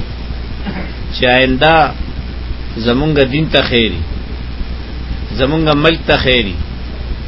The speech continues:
زمونږ عزت چې کوم د مخکې نه وو، هغه به حال شي." د غیر الله عبادت په دې کې شروع د لات او د منات او د عزا، چې د هغې عبادت هغه په خپل ځای باندې باقی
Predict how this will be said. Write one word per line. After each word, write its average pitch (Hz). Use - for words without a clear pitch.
زمونږ 156
عزت 147
چې 160
کوم 143
د 139
مخکې 151
نه 135
وو، 143
هغه 143
به 156
حال 123
شي." -
د 113
غیر 135
الله 143
عبادت 143
په 147
دې 151
کې 147
شروع 139
د 143
لات 143
او 135
د 127
منات 131
او 131
د 120
عزا، 117
چې 131
د 120
هغې 131
عبادت 131
هغه 139
په 135
خپل 139
ځای 143
باندې 127
باقی 117